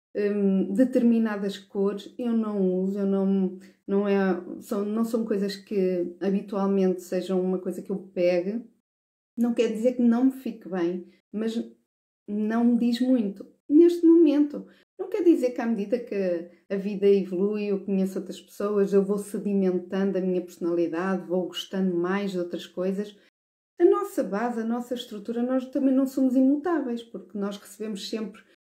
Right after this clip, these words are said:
experiências do exterior, vamos tendo sempre influências, vamos amadurecendo outras coisas.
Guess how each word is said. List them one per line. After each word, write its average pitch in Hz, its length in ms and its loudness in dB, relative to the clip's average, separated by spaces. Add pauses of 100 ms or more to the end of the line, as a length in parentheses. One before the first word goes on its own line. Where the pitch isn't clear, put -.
(260)
experiências 208 720 0
do 214 80 -4
exterior, 202 680 0
vamos 208 300 -6
tendo 208 400 -6
sempre 208 420 -6
influências, 202 960 0 (480)
vamos 269 300 4
amadurecendo 254 800 2
outras 247 240 -6
coisas. 202 720 -4